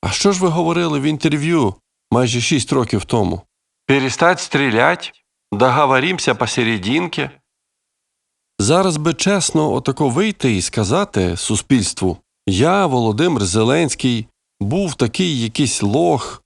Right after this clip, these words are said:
що таке міг думати. Я був такою тряпкою, таким пацифістом, а виявилося, що правий був Порошенко, бо тільки армія, мова, віра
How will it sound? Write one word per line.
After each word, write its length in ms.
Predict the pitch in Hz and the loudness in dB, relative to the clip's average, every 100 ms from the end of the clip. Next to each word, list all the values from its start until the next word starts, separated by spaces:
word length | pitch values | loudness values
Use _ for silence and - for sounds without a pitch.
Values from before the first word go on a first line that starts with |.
| _ | _
що 160 | - 120 | -2 -2
таке 280 | 135 185 165 | 0 0 2
міг 260 | 165 123 | 0 -2
думати. 720 | 90 143 185 151 127 135 120 110 _ - | 0 0 2 0 0 0 0 -4 _ -4
Я 500 | 98 165 202 196 156 | 0 2 2 2 0
був 280 | 123 190 160 | 0 -2 0
такою 440 | 120 107 185 127 | 0 2 2 2
тряпкою, 640 | - 143 170 - - 120 110 | 2 2 2 0 0 0 0
таким 360 | 113 143 175 | 0 0 0
пацифістом, 840 | 143 110 104 90 165 147 - 95 87 - _ | 0 -2 -2 -2 -2 -2 -2 -2 -2 -8 _
а 120 | 95 | 0
виявилося, 640 | 104 190 202 165 147 - 131 | 4 4 4 2 0 0 0
що 200 | - 120 | 2 2
правий 420 | 139 131 147 185 | 2 2 2 0
був 220 | 131 147 | 0 -2
Порошенко, 800 | 120 113 101 - 165 170 - 139 - _ | 2 2 2 2 0 0 0 -2 -4 _
бо 160 | 101 120 | -2 0
тільки 320 | 120 175 143 | 0 0 2
армія, 640 | 143 143 175 175 151 131 120 | 4 4 2 2 2 2 2
мова, 420 | 127 165 131 113 | 2 2 2 2
віра 540 | - 170 175 156 131 | 2 2 2 2 0